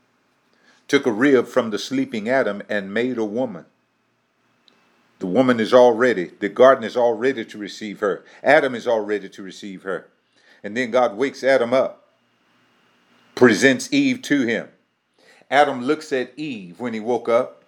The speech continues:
and knew immediately what her purpose was. And that's why Adam announced, Adam announced,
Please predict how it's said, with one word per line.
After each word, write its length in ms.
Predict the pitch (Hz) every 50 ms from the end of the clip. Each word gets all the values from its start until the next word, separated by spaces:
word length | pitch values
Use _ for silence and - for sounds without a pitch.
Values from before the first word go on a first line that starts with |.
| _ _ _ _ _ _ _ _ _ -
and 260 | - - 226 220 -
knew 160 | 147 165 160
immediately 800 | 147 127 117 120 127 143 175 214 208 151 147 135 123 131 131 131
what 280 | 110 113 139 143 143
her 200 | - - 131 139
purpose 540 | 135 - - 127 117 117 - 123 113 - -
was. 380 | 107 104 110 98 82 76 73 71 73 _ _ _ _ _ _ _ _ _ _ _ - - - - -
And 180 | 131 123 120
that's 220 | 139 156 147 - 143
why 220 | 139 131 127 - -
Adam 360 | 156 190 214 214 196 160 139
announced, 420 | 131 123 123 120 110 92 - - - -
Adam 380 | 165 208 233 240 240 226 190 165
announced, 560 | 143 131 123 110 95 82 76 - - -